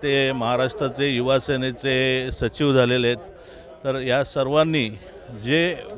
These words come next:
बाळासाहेबांचे विचार आहेत, त्या विचाराप्रचा जो समाजसेवेचा जो वसा आहे, जो बाळासाहेबांनी दिला आहे, तो ह्या परिवाराने कायम अबाधित राखलेला आहे आणि हे यांच्या कामातून आणि यांच्या कर्तृत्वातून ते दाखवत आहेत. समाजकारण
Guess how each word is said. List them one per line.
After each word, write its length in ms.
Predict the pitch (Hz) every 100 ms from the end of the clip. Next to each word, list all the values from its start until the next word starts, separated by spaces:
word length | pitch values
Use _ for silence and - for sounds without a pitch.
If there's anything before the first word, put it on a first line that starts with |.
| -
बाळासाहेबांचे 920 | 120 135 151 160 - 156 165 160 170
विचार 380 | 139 131 185 160
आहेत, 120 | 110 90 110 - - - -
त्या 120 | 139 147
विचाराप्रचा 1500 | 127 120 160 160 160 156 165 156 - - - 165 165 170
जो 360 | 156 160 170 151
समाजसेवेचा 800 | - 135 180 185 175 165 160 165
जो 140 | 160
वसा 260 | 135 123 147
आहे, 220 | 110 101
जो 140 | 123
बाळासाहेबांनी 640 | 147 135 170 180 170 165 156
दिला 220 | 127 107
आहे, 400 | - - - -
तो 80 | 156
ह्या 220 | 127 170
परिवाराने 680 | 165 151 156 151 151 156
कायम 480 | 180 - 143 160 185
अबाधित 360 | 139 139 165 190
राखलेला 400 | 160 139 139 135
आहे 140 | 151 165
आणि 200 | 139 147
हे 200 | 147 165
यांच्या 300 | 143 143 165
कामातून 680 | 170 - 131 151 175 156 117 92 - - 123
आणि 140 | 151
यांच्या 260 | 151 151 160
कर्तृत्वातून 680 | 143 135 175 185 185 196
ते 100 | 180
दाखवत 380 | 156 131 127 127
आहेत. 140 | 143 165 - - - 139 139 120 95
समाजकारण 840 | - 135 156 175 165 165 160 170